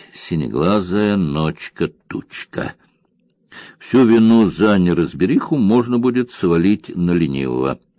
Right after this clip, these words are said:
Впрочем, по всем признакам в Москве в горячке массового рефтеррора тоже царил не меньший бардак,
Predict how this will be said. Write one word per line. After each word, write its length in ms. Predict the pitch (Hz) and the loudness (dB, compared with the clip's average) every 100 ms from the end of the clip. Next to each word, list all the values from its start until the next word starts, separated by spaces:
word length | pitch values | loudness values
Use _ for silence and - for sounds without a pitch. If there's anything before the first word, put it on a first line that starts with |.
| _ _ - - - | _ _ -20 -20 -20
Впрочем, 600 | - 165 190 185 170 165 | -6 2 2 4 2 0
по 160 | 160 131 | 0 -2
всем 340 | - 156 151 | 0 -2 -2
признакам 680 | 139 165 175 156 160 143 123 | -4 -6 -4 -6 -6 -4 -4
в 100 | 92 | -2
Москве 680 | 110 117 - - 160 185 165 | -2 -2 -4 -6 0 2 2
в 140 | 101 | 0
горячке 600 | 78 101 113 110 - 104 | 0 2 4 2 -2 -2
массового 960 | 101 101 127 113 - - 101 98 90 85 - - - | 2 2 2 -2 -6 -2 2 2 2 -2 -8 -20 -6
рефтеррора 1080 | 80 101 139 156 - 156 156 170 185 196 220 - _ _ _ _ | -2 2 2 2 0 -2 2 4 4 4 2 -2 _ _ _ _
тоже 640 | - 151 147 127 139 147 - | 2 6 6 6 4 4 -2
царил 420 | - 110 107 120 117 | -4 0 4 6 6
не 200 | 117 117 | 6 6
меньший 520 | 117 117 98 - 117 | 4 4 0 2 2
бардак, 800 | 90 113 104 90 101 98 - - | 2 0 0 -2 -2 -2 -6 -20